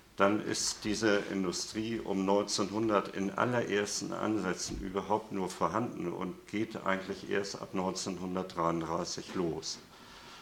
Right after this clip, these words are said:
Und man hat dann gedacht, mit dieser importsubstituierenden Industrialisierung, das heißt Aufbau einer nationalen Industrie ohne Auslandskapital,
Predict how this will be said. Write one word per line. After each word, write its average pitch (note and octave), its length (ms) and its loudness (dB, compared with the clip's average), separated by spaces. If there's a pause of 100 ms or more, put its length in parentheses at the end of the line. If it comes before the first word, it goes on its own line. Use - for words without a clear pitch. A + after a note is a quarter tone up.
(260)
Und G#2+ 120 2
man G#2+ 200 6
hat A#2+ 160 2
dann B2+ 160 4
gedacht, A#2+ 380 4
mit G#2+ 200 0
dieser A2+ 280 2
importsubstituierenden G2+ 1500 0
Industrialisierung, F2+ 1120 -2 (440)
das - 160 -8
heißt G2+ 300 0
Aufbau G2+ 460 2
einer F2 240 4
nationalen F2 720 0
Industrie F2+ 540 -4 (120)
ohne A#2+ 300 6
Auslandskapital, G2 1200 0